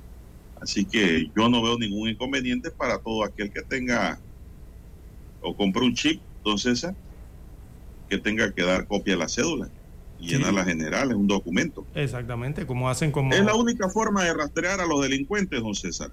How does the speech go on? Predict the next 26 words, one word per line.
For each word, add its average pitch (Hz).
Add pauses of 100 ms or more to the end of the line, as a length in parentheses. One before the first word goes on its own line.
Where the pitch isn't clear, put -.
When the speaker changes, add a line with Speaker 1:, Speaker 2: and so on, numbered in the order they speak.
Speaker 2:
Ujú. 110 (2000)
Speaker 1:
Es 135
la 175
única 175 (100)
forma. - (300)
La 202
policía 247
se 175
queda 165
corta 156
como 113
está 143
actualmente. 147 (1300)
Y 120
esto 139
es 143
actualizar 104
el 120
sistema, 95
don 78
César, 82 (460)
en 85
contra 107
del 82
crimen 110
organizado 78